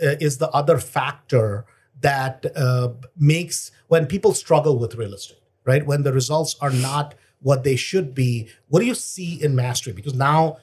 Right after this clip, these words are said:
you've had a chance to see thousands of people, right, come through Mastery. What do you think when people fail? What are those common denominators?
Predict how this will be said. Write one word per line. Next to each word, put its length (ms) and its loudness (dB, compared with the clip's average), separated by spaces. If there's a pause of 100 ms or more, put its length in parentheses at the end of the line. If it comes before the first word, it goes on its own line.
(120)
you've 180 4
had 440 -4
a 60 -10
chance 300 -2
to 60 -10
see 120 -10
thousands 640 -2
of 40 -12
people, 320 -6 (420)
right, 220 0 (320)
come 200 2
through 120 -2
Mastery. 300 -2
What 140 2
do 60 -2
you 60 -6
think 260 -4
when 160 0
people 280 -4
fail? 400 0
What 180 2
are 80 -2
those 220 0
common 260 -6
denominators? 460 -10